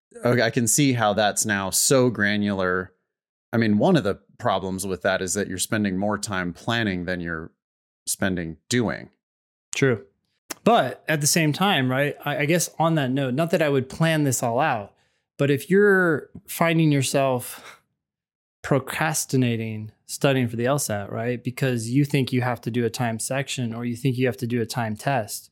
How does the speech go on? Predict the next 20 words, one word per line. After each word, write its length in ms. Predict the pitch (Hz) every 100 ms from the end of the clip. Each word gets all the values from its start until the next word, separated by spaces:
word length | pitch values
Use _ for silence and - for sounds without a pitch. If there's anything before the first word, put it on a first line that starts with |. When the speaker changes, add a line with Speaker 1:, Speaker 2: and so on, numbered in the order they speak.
| _ _ _ _ _ _ _ _ -
Speaker 2:
just 220 | 131 -
do 240 | 139 131
one 240 | 120 123 117
L 160 | 113
R 160 | 107 123
question. 400 | - 101 - 101
Just 180 | 139 127
do 140 | 160
one. 440 | 135 117 135 113 87 _ _ _ _ 123
And 100 | 123
I 60 |
guarantee 440 | 113 127 131 123 135
you, 100 | 117
you're 140 | 143
gonna 180 | 170 170
do 180 | 120 120
more. 460 | 110 135 117 104 - _ _ _
But 260 | 139 120 - - _ _
find 380 | - 143 156 160
that 320 | 143 123 -